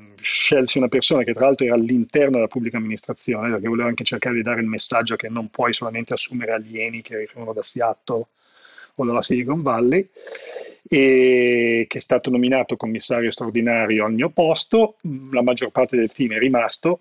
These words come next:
per un po' con questo nuovo commissario straordinario che si chiama Luca Attias, tra l'altro, personaggio notevole. Dopodiché, eh, ha cambiato il governo,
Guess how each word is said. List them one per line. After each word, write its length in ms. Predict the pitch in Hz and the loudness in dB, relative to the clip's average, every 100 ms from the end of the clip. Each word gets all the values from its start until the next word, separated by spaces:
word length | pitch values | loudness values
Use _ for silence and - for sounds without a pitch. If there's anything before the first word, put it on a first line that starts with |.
| _ | _
per 140 | - | -8
un 140 | 117 135 | -6 -4
po' 200 | - 131 | -2 -4
con 320 | 127 117 113 | -4 -10 -8
questo 260 | - 117 120 | -10 -8 -4
nuovo 160 | 117 | -4
commissario 380 | - 113 - 117 | -4 -4 -4 -6
straordinario 360 | - 110 123 104 | -6 -2 -2 -2
che 40 | |
si 60 | 104 | -4
chiama 140 | 110 | -4
Luca 160 | 117 107 | -2 -4
Attias, 520 | - 120 98 - 160 | -2 0 0 -4 -8
tra 140 | - 123 | -10 -10
l'altro, 380 | 117 - 185 - _ _ _ | -10 -6 -6 -6 _ _ _
personaggio 520 | - 127 - 117 113 117 | -10 -6 -2 -2 -2 -4
notevole. 560 | 123 156 160 208 220 _ - - - - - - - | -2 0 2 2 0 _ -12 -8 -6 -6 -8 -14 -4
Dopodiché, 680 | - 135 151 147 147 123 - | 0 4 4 6 4 4 0
eh, 100 | - | -6
ha 360 | 117 117 110 107 | -4 -2 0 0
cambiato 380 | - 123 120 123 | 2 2 2 2
il 80 | |
governo, 800 | 117 123 127 120 117 135 170 185 | 2 4 6 4 4 4 4 2